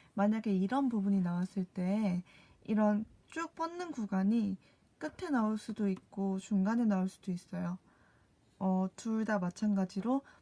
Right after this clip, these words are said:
뻗는 구간을 다시 불게 되면은 제 생각에는 여기에 무역이 하나 더 있어야 될 것 같아요. 그래서 정확하게 연주를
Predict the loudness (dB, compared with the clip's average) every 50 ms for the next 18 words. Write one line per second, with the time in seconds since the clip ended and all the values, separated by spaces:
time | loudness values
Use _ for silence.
0 | _ -6 -4 -4 -4 -4 -6 -8 -10 -8 -6 -4 -2 0 2 2 2 2 2 0
1 | 0 -2 -2 -2 -4 -4 -2 -2 -4 -2 0 -2 0 0 -2 0 2 2 4 4
2 | 4 4 2 2 2 0 -2 -4 -6 -2 0 0 0 0 0 2 2 2 2 2
3 | 0 -4 _ -2 0 0 0 0 0 0 0 0 -2 -2 0 0 2 2 2 0
4 | 0 0 -2 -2 -2 -2 -2 -4 -4 -4 -4 -2 -2 -4 -4 -6 -6 -6 -6 -6
5 | -8 -12 _ -14 -14 -14 -14 -14 _ -10 -8 -8 -8 -8 -12 _ _ _ _ _
6 | _ -6 -4 -4 -2 0 0 0 0 0 -4 -14 -20 -20 -20 _ _ -20 _ _
7 | _ _ _ _ -4 0 2 2 2 0 0 -2 -4 0 2 2 2 2 2 -2
8 | -6 _ _ _ -2 0 2 2 2 2 0 0 2 0 0 -2